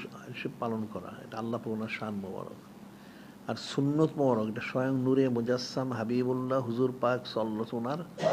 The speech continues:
ওনার আমল মোবারক, এটা সবসময় করতে হবে। এই সুন্নত মোবারক ইত্তেবা সবসময় করতে হবে, এটা দাইমি চব্বিশ ঘন্টা। এখন কেউ বলতে পারে, "চব্বিশ ঘন্টা কীভাবে সে করবে?"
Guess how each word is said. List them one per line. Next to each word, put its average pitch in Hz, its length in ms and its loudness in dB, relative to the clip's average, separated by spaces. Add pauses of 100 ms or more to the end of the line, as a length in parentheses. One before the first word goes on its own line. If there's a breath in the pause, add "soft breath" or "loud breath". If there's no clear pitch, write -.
ওনার - 260 0
আমল 127 220 8
মোবারক, 107 420 2 (1000)
এটা 151 380 2 (760 loud breath)
সবসময় 143 420 2
করতে 127 380 0
হবে। - 320 -12 (1400)
এই 123 80 -2
সুন্নত 131 460 2
মোবারক 135 240 2
ইত্তেবা 143 320 2
সবসময় 127 540 0
করতে - 340 -6
হবে, - 200 -16 (1900)
এটা 120 140 0
দাইমি 127 440 6
চব্বিশ 127 380 2
ঘন্টা। 104 380 -2
এখন 123 260 -4
কেউ 127 140 0
বলতে 123 280 0
পারে, 120 200 2
"চব্বিশ 131 180 0
ঘন্টা - 180 -6
কীভাবে 139 260 6
সে 135 160 -2
করবে?" 98 540 -2